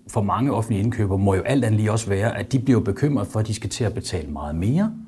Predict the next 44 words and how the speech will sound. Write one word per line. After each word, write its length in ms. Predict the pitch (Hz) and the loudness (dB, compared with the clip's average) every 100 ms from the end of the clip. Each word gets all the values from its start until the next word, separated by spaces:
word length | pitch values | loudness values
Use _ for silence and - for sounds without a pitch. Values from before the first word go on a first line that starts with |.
| - | -16
for 180 | - 120 | -2 0
et 80 | 107 | 2
produkt, 480 | - 110 123 143 - | 0 0 0 0 2
hvor 120 | 110 | 0
det 220 | 113 120 | 2 2
er 60 | 131 | 2
lidt, 320 | 151 - - | 0 -2 0
"Men 200 | 117 113 | 2 2
er 100 | 139 | 0
det 100 | 165 | 0
her 140 | 139 | 0
grønt, 260 | 120 131 127 | -2 -2 -2
eller 140 | 98 | -2
er 40 | 92 | -2
det 80 | 110 | -2
ikke 140 | - | -4
grønt?" 340 | - 92 - | -4 -6 -4
Fordi, 360 | - 101 104 - | -6 -2 -2 -2
eller 240 | 87 80 - | -4 -6 -6
bæredygtigt? 520 | 92 90 92 87 85 | -4 -2 -2 -4 -4
Fordi 400 | 101 104 - - - - | -2 -2 -4 -14 -18 -6
det 100 | 123 | 0
kan 120 | 135 | 2
jo 80 | 107 | 2
betyde 420 | 110 - 127 95 - | 0 0 0 0 0
alt 220 | - - | -2 -2
fra 300 | - 95 - - - | -4 -4 -4 -14 -4
dyrevelfærd 800 | 120 143 117 101 104 110 92 85 - _ | 2 4 4 2 0 0 0 -2 -10 _
til, 400 | - 113 101 95 | -2 2 2 0
til 400 | 90 101 90 87 | -2 -2 0 -2
klimaforbedringer. 880 | 85 107 113 - 87 92 90 85 78 - - - - - - - | -2 0 2 0 -2 -4 -4 -4 -8 -12 -18 -20 -20 -20 -18 -4
Som, 480 | - - 110 95 104 | 0 2 2 0 -2
så 200 | - 117 | 0 2
er 160 | 90 | 2
det 80 | 113 | 2
ikke 140 | 156 | 2
også 260 | 147 151 - | 2 0 -4
ligesom 340 | - 123 123 90 | -4 0 0 0
de 120 | 107 | -2
private 380 | - 101 135 101 | -2 0 2 2
virksomheder, 460 | 95 170 139 117 | 0 0 2 2
der 60 | 107 | 2
har 140 | - | 2
det 120 | 98 | 0